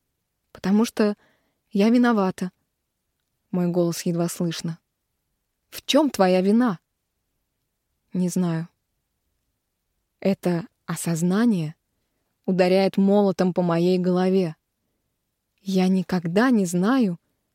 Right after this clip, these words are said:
в чём моя вина. Слёзы начинают стекать по щекам, и у меня не получается сдержать их.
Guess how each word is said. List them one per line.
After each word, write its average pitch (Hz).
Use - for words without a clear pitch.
в -
чём 208
моя 202
вина. 226
Слёзы 214
начинают 196
стекать -
по 196
щекам, 233
и 214
у 214
меня 208
не 202
получается 185
сдержать 175
их. -